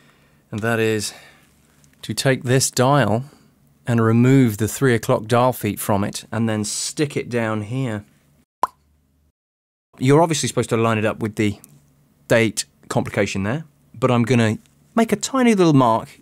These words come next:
just to aid lining up the dial. You can see I've scratched that there, but I've made a very tiny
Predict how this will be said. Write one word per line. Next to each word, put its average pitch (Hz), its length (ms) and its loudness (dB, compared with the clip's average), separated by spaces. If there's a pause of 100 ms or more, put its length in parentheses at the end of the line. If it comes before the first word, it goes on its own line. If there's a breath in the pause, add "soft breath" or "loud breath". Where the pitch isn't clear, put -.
(100)
just - 460 0
to 139 260 0 (160)
aid 123 500 4 (580 soft breath)
lining 117 400 -2
up 104 100 -6
the 107 100 -6
dial. 95 340 -4 (1000)
You - 140 -10
can 123 100 0
see 127 120 2
I've 117 120 4
scratched - 420 0
that 110 160 -4
there, 110 160 0
but - 180 -4
I've 123 140 -4
made 123 180 0
a 120 40 -2
very 147 540 -2
tiny 147 880 -2